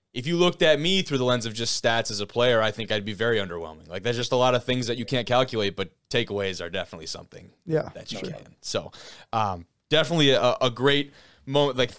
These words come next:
Speaker 1: just a stat to look at there. And the story I always think about, actually, um, especially all these stories get circulated after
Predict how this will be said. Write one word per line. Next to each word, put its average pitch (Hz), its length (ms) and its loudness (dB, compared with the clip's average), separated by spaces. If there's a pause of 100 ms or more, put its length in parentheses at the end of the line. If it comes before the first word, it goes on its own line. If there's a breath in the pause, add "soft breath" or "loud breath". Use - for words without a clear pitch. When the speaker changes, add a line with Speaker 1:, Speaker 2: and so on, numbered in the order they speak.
(160)
Speaker 1:
just - 200 -4
a - 20 -4
stat 147 320 0
to 143 60 0
look 135 200 2
at 123 120 2
there. 131 120 4
And 123 100 0
the 117 40 -4
story 156 320 4
I 127 60 6
always 117 220 2
think 110 180 -6
about, 107 180 2
actually, 123 640 0
um, 87 420 -2 (180)
especially 113 580 0 (260)
all 117 180 0
these 113 140 -4
stories 113 280 0
get 107 100 -8
circulated 107 500 0
after 95 440 -2